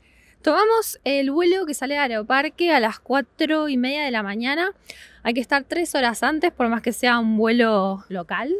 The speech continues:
Perdónenme que mire para abajo, pero si no, me voy rodando por la colina. Eh, llegamos a las ocho en punto a Ushuaia. Ya desde el aeropuerto la vista es impresionante.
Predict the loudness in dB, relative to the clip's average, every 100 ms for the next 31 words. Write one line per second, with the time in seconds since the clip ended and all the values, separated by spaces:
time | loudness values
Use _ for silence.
0 | -6 -12 -8 -4 -2 -2 -2 -4 -2 0
1 | 0 0 -2 -2 -4 -4 -4 -4 -6 -6
2 | -6 -4 -4 -6 -6 -4 -4 -6 -6 -6
3 | -4 -4 -4 -4 -6 _ _ -20 -20 -20
4 | -20 _ -12 0 2 4 0 0 0 2
5 | 2 0 -2 -4 -2 -2 -2 -4 -4 -2
6 | -2 -2 -2 -2 0 2 0 2 2 2
7 | -4 -10 -4 -2 -4 -4 -2 0 2 0
8 | 0 0 0 0 -2 -4 -4 -4 -2 -2
9 | -2 -4 -8 -10 -8 -2 0 0 -4 -4
10 | -4 -6 -4 -2 -4 -2 -2